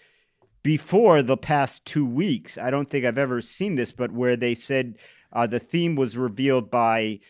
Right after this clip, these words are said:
taking, splitting up a word and, and reading it in several parts. So it was Handy Dandy, but they wanted you to split it up so that the theme was actually H and Y D and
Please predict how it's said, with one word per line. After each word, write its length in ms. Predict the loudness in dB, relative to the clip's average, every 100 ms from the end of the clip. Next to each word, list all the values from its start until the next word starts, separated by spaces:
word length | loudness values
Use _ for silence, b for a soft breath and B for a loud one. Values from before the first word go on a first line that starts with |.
| b _
taking, 500 | -2 0 0 -2 -4 -6
splitting 560 | -14 -14 -2 4 4 6
up 220 | 4 2
a 40 | -2
word 600 | -2 0 2 0 -4 -10
and, 480 | -6 -4 -2 -2 -4 -10 -8
and 420 | -6 -6 -8 -8
reading 380 | -4 -2 0 -2
it 140 | -4 -8
in 80 |
several 360 | -8 -6 -6 -6
parts. 340 | -2 -2 -2
So 160 | -4 -4
it 80 | -4
was 160 | -4
Handy 360 | 0 2 2 0
Dandy, 440 | -2 0 2 0
but 260 | -2 -4 -4
they 100 | -4
wanted 320 | 0 0 0
you 120 | -4 -4
to 60 |
split 320 | -6 -4 -2 0
it 120 | 6
up 240 | 4 4 B B B
so 240 | -2 0
that 260 | 2 0 -2 -10
the 360 | -10 -4 -4
theme 320 | -4 -2 0
was 160 | 0 0
actually 520 | -2 -2 -4 -4 -4 0
H 540 | 2 4 0 -8 -14 -16 b b _
and 560 | 2 4 4 2 0 -4 _ _ _
Y 460 | -6 2 4 6 4
D 640 | 2 2 2 2 -2 -6 _ _ _
and 580 | 0 4 4 2 0 -4